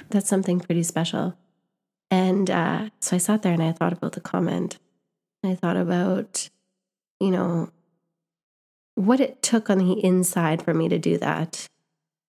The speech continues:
And hearing those words was validation that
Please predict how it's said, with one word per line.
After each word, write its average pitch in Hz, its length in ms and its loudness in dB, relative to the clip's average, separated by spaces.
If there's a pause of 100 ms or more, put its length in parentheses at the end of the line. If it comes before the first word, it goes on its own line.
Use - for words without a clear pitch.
(420)
And 175 760 2 (1300)
hearing 233 380 4
those 190 240 2
words 190 320 2
was 170 140 2
validation 175 760 2
that - 500 -2